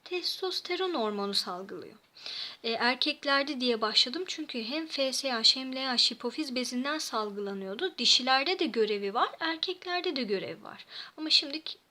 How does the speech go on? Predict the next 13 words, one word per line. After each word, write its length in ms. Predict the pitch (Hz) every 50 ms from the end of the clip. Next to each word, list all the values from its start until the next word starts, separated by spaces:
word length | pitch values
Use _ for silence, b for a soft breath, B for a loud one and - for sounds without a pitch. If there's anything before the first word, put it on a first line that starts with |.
| _ _ 254
biz, 360 | 254 330 415 - - - - -
şimdi 380 | - - - 285 269 240 240 262
biz, 200 | 370 370 - - -
e, 580 | 262 240 233 233 233 233 226 226 220 208 - - - _ -
erkeklerdeki 800 | 240 262 269 254 294 269 - - 262 254 247 247 262 254 277 247
görevine 440 | 220 202 185 185 180 180 175 170 170
bakacağız. 560 | 180 175 - 196 - 247 330 427 - - - B B B B B B B B B B
Bir 120 | - 403 403
de 180 | 427 453 440
testosteron 960 | - - 403 392 - - - 381 392 359 - - - 370 370 381 392 403 392 349
hormonu 680 | - 302 277 269 262 254 247 247 247 247 247 247 240
salgılıyor 680 | - - - 214 202 196 190 196 196 185 185 185 180
arkadaşlar. 680 | 175 185 190 - - 190 196 185 190 - - 294 359